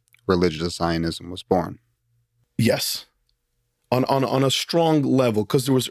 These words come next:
Speaker 2: earlier the Netziv also, who was the Rosh Yeshiva of Volozhin. He was his Rosh Yeshiva. He also has writings in regards to Israel, but he couldn't take the political, he couldn't take the,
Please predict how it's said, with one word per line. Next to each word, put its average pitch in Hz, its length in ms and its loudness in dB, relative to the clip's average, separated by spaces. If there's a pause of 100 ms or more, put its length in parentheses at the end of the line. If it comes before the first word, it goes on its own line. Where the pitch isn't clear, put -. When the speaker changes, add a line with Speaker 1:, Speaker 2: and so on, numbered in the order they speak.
Speaker 2:
earlier 202 520 4
the 185 100 2
Netziv 165 480 0
also, 156 500 2
who 123 120 4
was 104 100 0
the 110 80 0
Rosh 101 180 0
Yeshiva 131 340 0
of 127 120 2
Volozhin. 139 320 0
He 113 100 4
was 107 180 0
his 131 200 0
Rosh 131 180 2
Yeshiva. 135 540 0 (560)
He - 140 2
also 123 280 2
has 117 220 2
writings 120 460 2
in 117 80 2
regards 120 420 0
to - 80 -4
Israel, 117 340 2
but 110 320 -2 (360)
he 143 100 0
couldn't 143 240 2
take 131 220 -2
the - 80 -2
political, 113 560 2
he 113 160 2
couldn't 139 220 0
take 127 200 -2
the, 117 100 -2